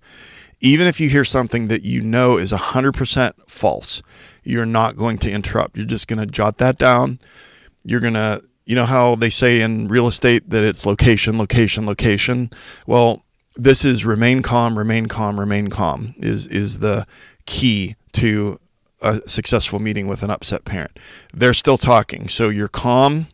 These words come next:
you're confident, you're professional, you're jotting notes, you're using active listening body language, eye contact, leaning forward slightly,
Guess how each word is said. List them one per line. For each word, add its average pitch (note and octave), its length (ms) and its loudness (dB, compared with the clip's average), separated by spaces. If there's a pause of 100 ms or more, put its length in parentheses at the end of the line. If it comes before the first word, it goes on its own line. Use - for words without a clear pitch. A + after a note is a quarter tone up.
(520)
you're - 160 -10
confident, C3 680 2 (500)
you're - 140 -4
professional, B2 800 2 (500)
you're - 140 -4
jotting A#2+ 420 6
notes, A#2+ 560 2 (380)
you're G2+ 200 -4
using A#2 640 0 (100)
active B2+ 600 4 (140)
listening C3 500 2
body A#2+ 280 4
language, A#2+ 560 2 (100)
eye A2+ 180 4
contact, A#2+ 680 2
leaning A#2 300 -4
forward B2 400 0
slightly, A#2+ 640 0